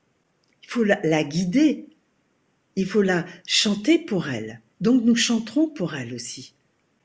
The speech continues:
Et nous chanterons pour toutes, pour nous tous, pour pouvoir aussi, voilà, nous laisser nous ouvrir, ouvrir notre ventre, ouvrir notre cœur, ouvrir vraiment tout notre être à,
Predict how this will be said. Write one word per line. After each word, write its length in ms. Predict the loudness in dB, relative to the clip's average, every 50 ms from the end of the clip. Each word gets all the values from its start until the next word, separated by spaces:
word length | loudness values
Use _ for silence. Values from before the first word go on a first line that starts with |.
| 2
Et 100 | 6 6
nous 140 | 8 8 6
chanterons 420 | 4 4 0 0 0 0 0 -2 -2
pour 200 | -2 -4 -6 -6 -8 -18 _ _
toutes, 420 | 2 2 2 2 0 -10 -14 -16 -12
pour 160 | -6 -2 2
nous 160 | 4 4 4 4
tous, 640 | 2 2 2 4 4 4 4 0 -4 -4 -4 -4 -6 -8 -10 _ _ -20 _ _ _ _ _ _ _ _ _ _ -6
pour 220 | -2 -2 -2 0
pouvoir 400 | -2 -4 -2 0 0 0 0 0
aussi, 480 | -2 -2 -2 -2 -4 -2 -2 -2 -4 -6 -10 -16 -20 -14 _ -4
voilà, 240 | -4 -2 0 0 2
nous 160 | 2 2 2
laisser 580 | 2 2 0 -2 -2 0 0 0 0 0 -4 -4 -2
nous 300 | -2 -2 -2 -2 -2 -2
ouvrir, 640 | -2 -2 -2 -2 -2 0 2 2 4 4 2 0 -2 -6 -14 -18 -18 -20 -20 _ _ -2
ouvrir 440 | 0 0 2 2 4 6 6 6
notre 580 | 6 4 2 2 0 -4 -8 -4 -2 -2 -2 -2 -4 -12 -20 _ _ -20
ventre, 560 | -10 -4 -2 0 2 2 0 -2 -6 -10 -8 -6
ouvrir 400 | -4 -4 -4 -4 -4 -2 -2 -2
notre 340 | -2 -2 -4 -6 -6 -10
cœur, 680 | -10 -10 -8 -4 -2 0 2 2 2 0 0 -2 -6 -10 -12 -14 -18 -20 -20 _ _ -6
ouvrir 480 | -4 -2 -2 -2 0 4 4 4 4 4
vraiment 320 | 2 0 0 0 0 0
tout 280 | -2 -4 -8 -8 -8 -10 _ -6 -6 -6 -6 -8 -16 -20 -20 -20 _ -6
notre 480 | -4 -2 -2 -4 -6 -10 -10 -6 -2 2
être 380 | 2 2 0 -2 -8 -16 -16 -16 -18 -20 _ _ _ -8
à, 300 | -4 -4 -4 -6 -8 -16